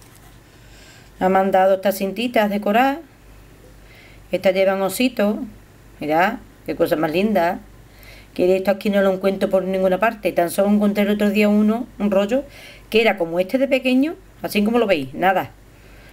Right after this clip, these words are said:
Y, y me costó cerca de tres euros. Allá dos dólares, dos dólares y medio, más o menos.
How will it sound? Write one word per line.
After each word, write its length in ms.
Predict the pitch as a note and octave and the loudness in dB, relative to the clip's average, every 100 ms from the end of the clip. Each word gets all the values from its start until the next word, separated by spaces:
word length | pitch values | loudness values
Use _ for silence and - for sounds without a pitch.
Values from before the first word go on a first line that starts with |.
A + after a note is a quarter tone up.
| - - - - - - - - | -20 -20 -20 -20 -20 -20 -20 -6
Y, 560 | B3+ A#3 A3+ G#3+ G3 F#3 | -2 0 2 2 2 0
y 80 | G#3+ | 0
me 160 | G3 F#3+ | 2 2
costó 280 | F3+ F#3+ A3 | 0 -2 0
cerca 280 | C4+ C4 | 0 2
de 100 | A#3 | 0
tres 200 | G#3 F3 | 0 0
euros. 320 | F3 G#3+ F#3+ C#3 - - - - - - - - | 0 -2 -6 -10 -16 -20 -20 -20 -20 -20 -14 -2
Allá 680 | E3+ E3+ F#3 F#3+ F#3 F#3 | 0 2 2 2 2 0
dos 220 | F#3 F#3+ F#3 | 2 2 4
dólares, 540 | F#3 F#3 F3+ F#3 F#3 - - - - - - - - - - - - - - | 2 2 0 -2 -8 -16 -20 -20 -20 -20 -20 -20 -20 -20 -20 -20 -20 -20 -14
dos 240 | G3 F#3 | 0 2
dólares 340 | F3+ F3+ F#3 E3+ | 4 2 2 0
y 60 | |
medio, 480 | F3 G#3 G3+ F3 E3+ | -2 -4 -2 -2 -2
más 240 | F3+ E3+ | -4 -4
o 40 | E3 | 0
menos. 300 | G#3+ A3+ | 0 0